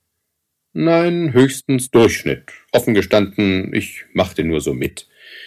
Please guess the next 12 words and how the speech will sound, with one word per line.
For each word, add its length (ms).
Wenn 120
man 200
siebzehn 440
Jahre 360
alt 180
ist, 220
erscheint 360
einem 280
ein 100
freies 460
Soldatenleben 920
hübscher 480